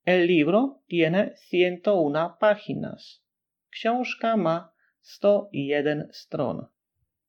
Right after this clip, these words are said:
"En este pueblo viven ciento sesenta personas". W tym miasteczku mieszka sto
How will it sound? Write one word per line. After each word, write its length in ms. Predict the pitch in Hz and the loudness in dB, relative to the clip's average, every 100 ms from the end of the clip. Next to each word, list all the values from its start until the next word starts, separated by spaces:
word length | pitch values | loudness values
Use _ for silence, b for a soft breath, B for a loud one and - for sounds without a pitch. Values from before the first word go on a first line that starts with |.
| _ _ _ _ _ _ _ - | _ _ _ _ _ _ _ 0
"En 160 | 165 | 2
este 300 | 220 226 285 | 2 2 -2
pueblo 680 | 269 180 160 143 180 262 - _ _ _ _ | 2 4 4 4 2 0 -6 _ _ _ _
viven 560 | - 156 151 180 226 - _ _ | -4 0 0 0 -2 -6 _ _
ciento 600 | 175 165 170 165 220 233 - | 2 2 0 -2 -2 -2 -8
sesenta 1000 | - - 180 - 151 139 143 185 202 202 _ _ _ | -10 -6 -6 -2 -2 -2 -6 -8 -8 -10 _ _ _
personas". 840 | 208 220 - 202 143 - - - _ _ _ _ _ _ _ _ _ _ _ _ _ | -4 -4 0 0 0 -4 -10 -16 _ _ _ _ _ _ _ _ _ _ _ _ _
W 120 | _ | _
tym 200 | - 262 | -6 -2
miasteczku 840 | 254 208 190 165 127 - 226 269 - | 2 2 4 2 0 -2 -4 -4 -2
mieszka 560 | 170 135 - 190 - 202 | 0 0 0 -2 -2 -6
sto 560 | - - 185 254 277 | -12 -2 2 2 -2